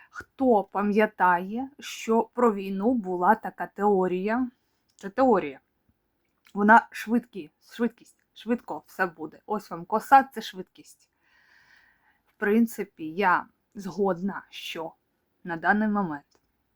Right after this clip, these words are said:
буде щось швидке. Мені на перший раз випадає швидкість. Зміни швидкі, раптові і так, як ми не очікуємо.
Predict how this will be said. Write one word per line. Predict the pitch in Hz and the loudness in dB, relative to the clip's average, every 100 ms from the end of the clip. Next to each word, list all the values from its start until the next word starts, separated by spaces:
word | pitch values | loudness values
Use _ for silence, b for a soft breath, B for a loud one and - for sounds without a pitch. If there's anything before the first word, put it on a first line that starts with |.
| _ _ _ _ _ 170 | _ _ _ _ _ -10
буде | 180 202 247 | -4 -2 -2
щось | - 185 202 | -4 -8 -6
швидке. | - 190 _ 147 - _ _ _ _ - | -6 -10 _ -20 -20 _ _ _ _ -10
Мені | 180 196 | -4 2
на | 226 | 2
перший | 220 220 - | 2 -6 -2
раз | 190 - | -4 -4
випадає | 190 160 165 | -12 -10 -10
швидкість. | 175 - _ _ _ _ _ b b b - | -10 -18 _ _ _ _ _ b b b 0
Зміни | 208 233 | 4 6
швидкі, | 220 220 220 - 285 - | 4 -2 -6 -6 -8 -4
раптові | 185 190 - 226 277 240 - | -4 -4 -4 0 0 -2 -8
і | 196 | -8
так, | - 247 220 | 0 0 -2
як | - | -10
ми | 190 | -6
не | 190 | -4
очікуємо. | 190 - 196 - 160 160 | -6 -10 -16 -20 -20 -20